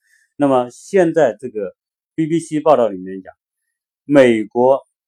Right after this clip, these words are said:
有三千万到五千万人所喝的水都是受到污染的水，几乎每个州都有。而且在这种受污染的水最严重的州，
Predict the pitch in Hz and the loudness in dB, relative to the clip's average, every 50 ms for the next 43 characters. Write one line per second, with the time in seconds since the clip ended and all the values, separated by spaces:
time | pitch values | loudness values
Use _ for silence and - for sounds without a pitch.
0 | _ _ _ _ _ - 123 117 101 90 90 _ _ _ _ _ _ _ _ _ | _ _ _ _ _ -2 -2 0 0 -2 -4 _ _ _ _ _ _ _ _ _
1 | _ _ _ _ _ _ _ _ _ _ _ _ _ _ _ _ _ _ _ _ | _ _ _ _ _ _ _ _ _ _ _ _ _ _ _ _ _ _ _ _
2 | _ _ - - - - 170 175 180 180 180 170 165 160 156 147 151 143 131 113 | _ _ -20 -6 2 4 4 6 4 4 0 -2 -2 -2 -2 0 0 -2 -2 -2
3 | 98 90 87 _ - 139 135 139 135 117 98 92 92 98 _ _ _ _ _ _ | -8 -16 -20 _ -10 -6 -4 -4 -4 -4 -6 -8 -16 -18 _ _ _ _ _ _
4 | _ _ _ - 107 87 82 - - - - 139 139 139 135 123 - - - 110 | _ _ _ -12 -12 -12 -12 -14 -16 -10 -6 -2 -2 -2 -2 -4 -6 -8 -14 -18
5 | 90 78 _ _ _ _ _ _ _ - 123 120 117 113 110 - 110 92 87 _ | -18 -20 _ _ _ _ _ _ _ -6 -6 -4 -4 -6 -10 -12 -18 -18 -18 _
6 | - - 131 120 104 98 101 101 82 80 - _ - 113 110 110 101 85 82 85 | -14 -10 -8 -8 -8 -6 -6 -6 -6 -8 -12 _ -14 -12 -10 -10 -10 -10 -12 -16
7 | 87 _ _ _ _ _ _ _ _ _ _ _ _ _ _ _ _ _ _ - | -20 _ _ _ _ _ _ _ _ _ _ _ _ _ _ _ _ _ _ -10
8 | 156 151 151 - 143 135 127 110 92 87 120 127 127 120 110 107 98 104 101 98 | -10 -8 -6 -6 -4 -4 -4 -4 -6 -6 -8 -8 -6 -8 -10 -10 -12 -14 -16 -16
9 | 85 _ _ _ _ _ _ _ _ - - 127 156 156 147 123 101 95 _ _ | -18 _ _ _ _ _ _ _ _ -2 0 0 0 0 -2 -8 -8 -10 _ _
10 | - 156 139 135 - 165 147 123 107 92 90 _ _ _ _ _ _ _ _ _ | -4 -4 -2 -2 -4 -6 -6 -6 -10 -14 -14 _ _ _ _ _ _ _ _ _
11 | _ _ _ _ _ _ _ _ _ _ _ - - 196 175 143 147 165 180 190 | _ _ _ _ _ _ _ _ _ _ _ -6 0 2 2 2 2 0 -2 0
12 | 190 180 160 120 107 101 101 104 107 - - - - 107 92 - - 139 131 120 | 0 2 2 2 0 -2 -6 -10 -10 -12 -14 -16 -14 -14 -14 -12 -10 -8 -8 -8
13 | 98 95 101 98 92 104 117 127 139 160 151 120 98 - - 110 104 104 | -8 -8 -6 -4 -4 -4 -6 -8 -8 -6 -6 -6 -8 -8 -8 -8 -8 -8